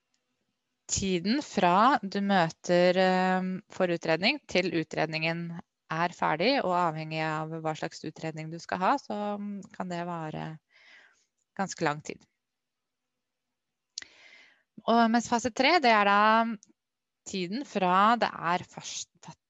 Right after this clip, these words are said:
fastslått at du har en kreftsykdom, og at du er ferdig utredet, til behandlingen faktisk starter. Og så har man, ehm,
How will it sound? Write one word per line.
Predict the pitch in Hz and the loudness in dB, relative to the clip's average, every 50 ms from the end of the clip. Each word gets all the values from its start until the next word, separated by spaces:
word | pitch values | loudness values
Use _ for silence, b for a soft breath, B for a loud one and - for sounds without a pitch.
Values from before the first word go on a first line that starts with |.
| _ - | _ -12
fastslått | - - - - - - - - 285 339 - - - - - _ - 185 | -10 -10 -10 -8 -10 -8 -4 -2 -2 -2 -4 -8 -16 -20 -14 _ -8 -8
at | - _ - - - | -8 _ -14 -14 -12
du | 190 | -8
har | 175 170 165 165 165 165 165 | -6 -4 -2 -2 -2 -4 -6
en | 165 170 170 170 170 - | -8 -10 -12 -12 -12 -12
kreftsykdom, | - 165 165 - - - - - - 160 - _ - 269 339 381 359 _ B B B B B B B B B B B B B _ _ _ _ _ _ _ _ _ _ _ _ _ - | -10 -12 -12 -12 -14 -20 -20 -14 -14 -14 -6 _ 0 0 0 -2 -6 _ B B B B B B B B B B B B B _ _ _ _ _ _ _ _ _ _ _ _ _ -6
og | 190 190 185 185 185 185 185 185 185 185 180 | -4 -2 -2 0 0 2 2 2 2 0 0
at | 185 - | 0 0
du | 175 | 2
er | 165 165 175 175 - | 2 2 2 0 -2
ferdig | - 180 160 156 170 170 156 160 | -2 -2 -2 -2 -2 -4 -4 -6
utredet, | - - - 156 151 170 220 294 311 - _ | -6 -6 -4 -2 0 2 2 2 2 0 _
til | - - - 196 180 175 180 185 190 190 190 - _ _ _ _ _ _ _ _ _ _ _ _ _ - | -10 -10 -8 -6 -4 -4 -4 -4 -4 -6 -8 -12 _ _ _ _ _ _ _ _ _ _ _ _ _ -10
behandlingen | 190 175 170 156 156 151 156 151 156 160 165 165 165 170 165 _ _ _ _ - | -8 -6 -6 -8 -8 -8 -10 -8 -8 -8 -8 -8 -10 -12 -16 _ _ _ _ -18
faktisk | - - _ - - - - - - | -18 -16 _ -12 -12 -12 -12 -14 -16
starter. | - - - - - - - _ - - _ _ _ _ _ _ _ _ _ _ _ _ _ _ _ _ b b b b b b b b b b b b b b - | -18 -10 -10 -10 -10 -10 -14 _ -20 -20 _ _ _ _ _ _ _ _ _ _ _ _ _ _ _ _ b b b b b b b b b b b b b b -20
Og | - 170 | -18 -10
så | - 196 180 | -6 -2 -2
har | 180 185 | 0 2
man, | 202 214 220 214 214 214 | 2 2 2 2 0 2
ehm, | 214 214 214 214 214 214 214 214 214 214 214 214 214 214 220 220 214 | 2 2 4 4 4 2 2 0 0 -2 -4 -4 -4 -4 -4 -6 -8